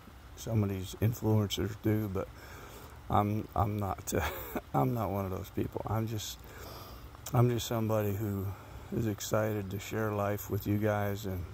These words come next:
and share, you know, all the kind of stuff that I got going on here, you know, my pond and, and all the weeds. And, but I did, I did get all, I did get it all mulched up, and, uh,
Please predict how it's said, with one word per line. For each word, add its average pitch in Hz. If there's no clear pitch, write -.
and 110
share, 101
you 131
know, 110
all 110
the 104
kind 104
of 95
stuff 98
that 98
I 98
got 95
going 101
on 92
here, 98
you 113
know, 110
my 101
pond 104
and, 76
and 101
all 110
the -
weeds. 104
And, -
but 104
I 104
did, 127
I 101
did 127
get 131
all, 127
I 104
did 120
get 127
it 117
all 120
mulched 107
up, 92
and, 98
uh, 92